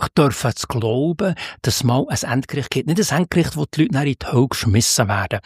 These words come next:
sondern ein Gericht, wo der Schöpfer sagt,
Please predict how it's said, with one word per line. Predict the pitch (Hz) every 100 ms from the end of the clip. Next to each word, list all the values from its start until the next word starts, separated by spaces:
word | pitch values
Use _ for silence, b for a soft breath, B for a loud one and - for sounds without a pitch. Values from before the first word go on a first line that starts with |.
| B B
sondern | - 127 113 127
ein | 123 - -
Gericht, | 117 98 120 165 - - - B B -
wo | 117 135 123 117 B B _ _
der | 117 85
Schöpfer | - 127 - _ 147
sagt, | - 120 131 170 - -